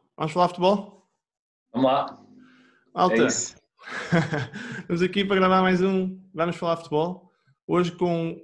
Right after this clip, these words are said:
Speaker 1: um convidado que é diferente do que eu tinha trazido até agora, mas igualmente importante.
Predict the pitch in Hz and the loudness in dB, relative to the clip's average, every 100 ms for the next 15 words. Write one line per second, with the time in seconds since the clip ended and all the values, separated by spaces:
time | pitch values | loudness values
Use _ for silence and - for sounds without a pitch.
0 | _ _ _ _ _ 160 156 185 170 170 | _ _ _ _ _ -4 2 4 4 4
1 | 156 135 120 - _ _ _ _ _ _ | 4 2 -2 -16 _ _ _ _ _ _
2 | 156 156 160 - 180 185 180 165 156 160 | -4 -2 -2 -4 0 0 0 -6 -8 -8
3 | 160 156 151 151 147 147 147 131 131 170 | -8 -8 -6 -6 -6 -4 -4 -4 -6 -8
4 | - _ _ _ _ _ 147 147 151 151 | -16 _ _ _ _ _ -4 0 0 -4
5 | - - - 156 165 160 160 156 160 156 | -16 -20 -8 0 2 2 0 -4 -6 -4
6 | 170 147 135 | -4 -4 -6